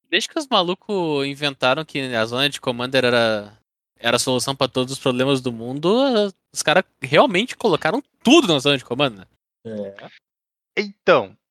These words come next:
Speaker 3: até então não tinham colocado encantamentos na zona de Commander, Bernardo.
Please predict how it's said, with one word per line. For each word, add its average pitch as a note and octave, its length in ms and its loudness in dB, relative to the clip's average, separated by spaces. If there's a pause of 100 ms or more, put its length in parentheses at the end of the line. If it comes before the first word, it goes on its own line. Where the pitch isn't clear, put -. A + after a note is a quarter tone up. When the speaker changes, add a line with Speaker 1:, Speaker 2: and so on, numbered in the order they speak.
(580)
Speaker 3:
até D3 340 0
então F#3+ 380 -4
não G3 240 -6
tinham G#3+ 300 -10
colocado D3 560 0
encantamentos F#3 720 -8
na A#2+ 140 -6
zona A#2 220 -8
de - 80 -16
Commander, A2 420 -12
Bernardo. G#2+ 400 -16